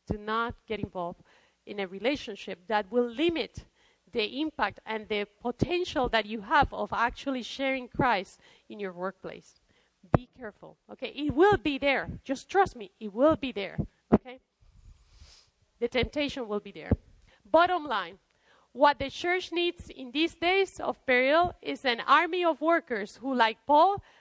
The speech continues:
have educated themselves for usefulness, who have a deep experience in the things of God, and who are filled with the earnestness of zeal. Sanctified, self-sacrificing men are needed. Men are needed.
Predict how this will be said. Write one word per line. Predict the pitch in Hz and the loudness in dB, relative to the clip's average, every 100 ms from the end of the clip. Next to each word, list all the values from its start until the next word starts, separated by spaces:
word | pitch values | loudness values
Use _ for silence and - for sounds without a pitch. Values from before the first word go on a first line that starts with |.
| _ | _
have | 240 233 | 2 4
educated | 208 294 330 339 330 330 | 2 -4 -6 -6 -6 -4
themselves | 302 285 - 339 392 - | -6 -6 2 6 6 4
for | 277 | -2
usefulness, | 240 233 302 - 226 185 175 - - - - - _ | -4 -2 -4 -4 -8 -6 -10 -14 -20 -20 -20 -20 _
who | - 330 | 4 4
have | - 277 | 6 4
a | 262 | 2
deep | 247 - 359 403 | -2 2 2 2
experience | 392 - - 349 320 269 262 | -4 -4 0 2 2 -2 -6
in | 233 | -6
the | |
things | 233 285 285 311 | -2 -2 -2 -6
of | 233 | 0
God, | 247 269 359 - _ _ _ | 4 4 4 -4 _ _ _
and | - 262 | -2 -2
who | 269 285 | 0 2
are | 247 | 2
filled | 240 - 330 381 330 | 0 0 2 2 2
with | 311 262 | 0 0
the | 226 - | -4 2
earnestness | 294 349 349 392 - 359 427 - | 2 4 0 -4 -2 0 0 -2
of | 214 226 226 226 - | 0 2 2 -2 -14
zeal. | 302 320 208 185 - - _ _ _ _ - | -8 -4 -2 -2 -4 -6 _ _ _ _ -20
Sanctified, | - 330 370 392 370 - 233 190 208 | 2 4 4 0 0 2 2 2 -4
self-sacrificing | - - 359 370 - 302 277 - 226 208 - 202 190 208 | -8 4 4 4 -2 -4 -6 -2 0 0 -6 -16 -16 0
men | 262 330 359 359 - _ | 2 4 2 -4 -12 _
are | 240 262 277 | 4 4 2
needed. | 262 294 285 233 | -6 -8 -6 -8
Men | 208 254 311 311 - | -2 0 2 -2 2
are | 269 285 | 2 2
needed. | 269 277 214 170 | -2 -6 -4 -6